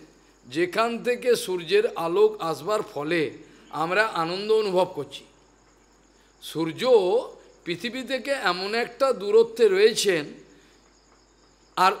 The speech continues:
ওই দূরত্বে থাকবার জন্য আমরা আনন্দ অনুভব করছি। আমাদের গাছপালা হয়, খাওয়া দাওয়া করি, সবই আমরা প্রাণীর সঞ্চার। কিন্তু ওই সূর্য যদি কাছে চলে আসে আমাদের,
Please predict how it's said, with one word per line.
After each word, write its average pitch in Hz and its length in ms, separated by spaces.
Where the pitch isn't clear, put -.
ওই 254 100
দূরত্বে 277 360
থাকবার 196 340
জন্য 190 200
আমরা 196 180
আনন্দ 226 260
অনুভব 175 340
করছি। 131 180
আমাদের 180 220
গাছপালা 175 560
হয়, 165 220
খাওয়া 170 300
দাওয়া 175 180
করি, 156 200
সবই 202 260
আমরা 190 200
প্রাণীর 185 340
সঞ্চার। 139 360
কিন্তু 302 240
ওই 269 80
সূর্য 202 260
যদি 202 280
কাছে 160 300
চলে 277 180
আসে 247 160
আমাদের, 240 280